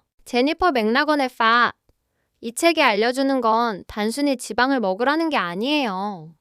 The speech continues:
음식에 대한 두려움을 버리고 진짜 음식이 주는 즐거움을 되찾으라는 거죠. 맛있게 먹고 건강해지고 예뻐지세요.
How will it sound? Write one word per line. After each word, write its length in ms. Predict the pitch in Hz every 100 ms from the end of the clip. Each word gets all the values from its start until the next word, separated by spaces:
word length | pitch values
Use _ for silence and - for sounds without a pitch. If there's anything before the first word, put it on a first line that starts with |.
| _ _ -
음식에 420 | 247 302 349 349
대한 260 | 302 294 269
두려움을 440 | 240 254 277 269
버리고 640 | 233 202 208 311 330 311 - _ _
진짜 460 | - 240 247 277 254
음식이 380 | 214 233 302 320
주는 260 | 311 294
즐거움을 580 | 294 220 208 262 294 294
되찾으라는 680 | 240 202 294 311 330 320 320
거죠. 560 | 285 262 208 208 233 254 _ 226
맛있게 340 | 247 - 349
먹고 680 | 269 247 - 240 254 269 277 -
건강해지고 960 | 226 240 302 311 285 247 240 220 220
예뻐지세요. 880 | 175 - 254 294 294 254 220 214 226